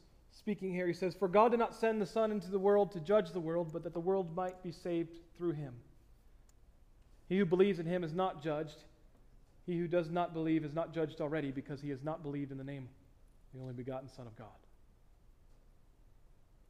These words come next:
Now this comes full circle, and I'm gonna try and wrap up here. We'll save that for another week,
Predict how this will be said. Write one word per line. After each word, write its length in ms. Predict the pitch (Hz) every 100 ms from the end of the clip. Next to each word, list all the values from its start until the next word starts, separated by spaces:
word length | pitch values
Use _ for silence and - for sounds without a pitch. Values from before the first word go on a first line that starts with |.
| - - - - -
Now 60 | 139
this 320 | 170 - - - - - - - - - - -
comes 200 | 196 180
full 200 | 208 185
circle, 440 | - 214 202 180
and 140 | 160 170
I'm 80 |
gonna 240 | 175 160 135 - - - - -
try 100 | 196
and 100 | 175
wrap 220 | 180 175
up 160 | 180 170
here. 320 | 180 165 156 - - - - -
We'll 80 | 147
save 240 | - 170
that 200 | 165 -
for 120 | 165
another 240 | 160 160 156
week, 180 | 160